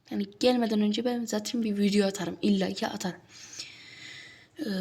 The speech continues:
o zamanlar iki bin yirmi üç müydü? İki bin yirmi üç yıllarında bırakmayı düşündüm. Bırakmadım. Ama bırakmadım iyi ki de ha. Vallahi iyi yaptım.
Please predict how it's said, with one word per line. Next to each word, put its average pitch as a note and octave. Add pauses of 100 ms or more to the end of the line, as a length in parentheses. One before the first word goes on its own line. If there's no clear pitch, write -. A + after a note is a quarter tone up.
(120)
o -
zamanlar A3+ (360)
iki G#3+
bin A3
yirmi A3
üç A3+
müydü? G3 (200)
İki -
bin G3
yirmi G#3
üç G#3
yıllarında G3+ (120)
bırakmayı G3+
düşündüm. G3
Bırakmadım. G3+ (800)
Ama A#3 (220)
bırakmadım F3+
iyi F3
ki -
de F#3
ha. F3+ (720)
Vallahi G3
iyi G#3
yaptım. G3